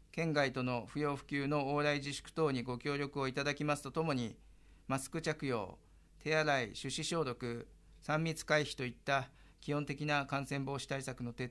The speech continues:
底をよろしくお願いをいたします。一方、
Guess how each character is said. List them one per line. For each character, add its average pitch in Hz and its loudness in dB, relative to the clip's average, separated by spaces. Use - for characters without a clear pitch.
底 135 0
を 147 2
よ 120 -4
ろ 123 -2
し - -6
く 175 0
お 143 -2
願 131 0
い 120 -2
を 135 -2
い 143 -4
た 127 -4
し - -6
ま 104 -4
す。 - -12
一 156 -4
方、 147 4